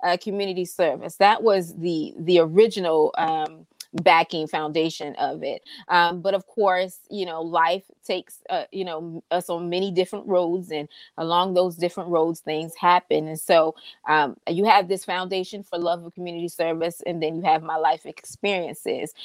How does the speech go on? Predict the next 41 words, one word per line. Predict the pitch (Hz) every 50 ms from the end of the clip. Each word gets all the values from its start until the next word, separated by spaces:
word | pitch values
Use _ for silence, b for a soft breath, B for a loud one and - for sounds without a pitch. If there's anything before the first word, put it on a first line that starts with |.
| B B B
and | - 190 180 175
loss | 175 180 190 170 160 - -
along | 170 165 165 160 156 156 165
the | 165
way. | 160 175 185 185 170 160 165 165 b b b b b
And | - 175 170 175 165 -
so | - 175 165 160 160 160 156 -
I | - 156 156
lost, | 170 180 202 202 208 208 - - _ - - - -
uh, | 170 165 160
my | 165 170 165 156 - - - - -
elder | 185 196 220 220 208 180
brother, | 165 160 156 156 160 160 190
my | 226 - 143
oldest | - 196 202 220 208 185
brother, | 170 175 165 156 160 165 165
from | - - 165 151 151 151 156
sickle | 170 - - 170 - 180
cell | 175 - 170 160 156
disease. | 160 170 160 156 185 247 247 202 151 - - - - - - B B B B B B
And, | - 190 190 185 180 180 175 170 170 170 160 - _ -
uh, | 180 165 165 127 156
a | -
few | - 302 320 311
years | 277 226 196 175 185
ago, | 170 180 170 170 -
I | - 180
lost | 170 170 165 160 160 170 - 196
my | 180 170 165
baby | 151 - 202 220 233 254 262 220
brother, | 160 156 160 156 151 - 147 165 175 b b b b b b b
um, | 170 175 165 165 165 -
as | - 175 165 - -
he | 277 262
was | 214 202 -
hit | - 190 - - 180
by | 180 165 170 175 - -
a | 208 220
car. | 220 - 269 311 320 233 175 156
And | 143 - 180 190 190 180
so | - - - 220 196 190 180 175 175 175